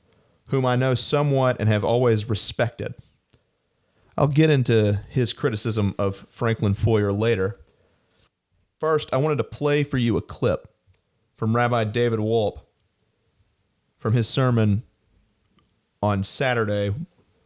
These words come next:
exactly one week after the, the shooting.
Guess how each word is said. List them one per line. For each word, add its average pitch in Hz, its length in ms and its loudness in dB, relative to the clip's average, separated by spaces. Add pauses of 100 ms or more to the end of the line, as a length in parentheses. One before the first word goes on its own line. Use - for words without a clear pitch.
(360)
exactly 113 540 -2
one 110 240 -2
week 110 200 -2
after 104 240 -4
the, 98 220 -6 (160)
the 101 100 -4
shooting. 101 480 -2